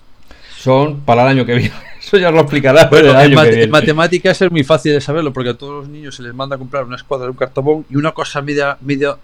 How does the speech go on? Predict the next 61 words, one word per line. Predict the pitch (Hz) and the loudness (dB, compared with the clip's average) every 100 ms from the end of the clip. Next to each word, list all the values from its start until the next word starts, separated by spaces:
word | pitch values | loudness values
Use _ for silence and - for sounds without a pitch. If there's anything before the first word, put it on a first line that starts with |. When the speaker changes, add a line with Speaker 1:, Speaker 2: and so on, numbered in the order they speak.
| 147 | -12
Speaker 2:
media | 139 135 147 151 156 | -10 -4 -2 0 0
rueda | 170 175 | 0 -4
que | 147 | -6
nadie | 139 147 143 | -10 -10 -8
sabe | 160 147 | -8 -8
para | 156 | -10
qué | 139 | -18
sirve, | 135 180 165 185 - - - | -10 -8 -6 -8 -8 -6 -4
Speaker 1:
El | 131 | -2
Speaker 2:
y | |
acaban | 131 120 147 | -2 0 0
Speaker 1:
transportador | 123 135 139 | 2 2 4
de | 139 | 6
Speaker 2:
devolviendo | |
al | 143 | 6
Speaker 1:
ángulos. | 131 120 113 | 6 4 4
Speaker 2:
final | 165 | 0
de, | 170 | -4
Speaker 1:
Sí, | 160 | -8
es | - | -12
Speaker 2:
claro, | - 104 | -8 -4
el | 104 | -2
Speaker 1:
verdad. | 160 107 | 0 -2
Speaker 2:
transportador | 98 170 190 202 | -4 -4 -2 0
de | 196 | 0
ángulos | 220 214 214 | -2 0 -2
y | 196 | -2
dicen, | 170 165 156 | -4 -6 -8
"Aquí | 147 143 220 | -10 -8 -8
me | 180 | -6
falta | 190 180 170 | -4 -4 -4
la | |
otra | 160 156 | -6 -10
mitad | 139 139 | -10 -10
de | 127 | -8
la | 120 | -12
rueda", | 113 110 113 113 | -14 -14 -10 -8
y | 139 139 | -6 -6
me | 156 | -4
Speaker 1:
<laughs> | |
Sí. | 131 | -2
Speaker 2:
quedo, | 180 170 | -2 -4
acaba | 160 185 185 | -4 0 0
el | 165 | -2
curso | 247 254 240 185 | -6 -8 -6 -6
y | |
no | 180 | -6
sé | 180 | -8
para | 202 190 | -6 -6
qué | 156 156 | -8 -12
sirve. | 127 113 117 - - - | -14 -14 -20 -20 -20 -14
Speaker 1:
Sí, | - 117 | -10 -8
sí, | 110 110 | -8 -12
sí, | 98 - | -14 -18
sí. | - | -10
Bueno, | 104 107 | -6 -2
porque | 104 98 95 | -2 -4 -6
completa | 101 98 107 107 | -6 -4 -4 -4
las | 101 | -8
formas | - 104 98 92 98 | -6 -8 -8 -12 -12
de, | 104 | -14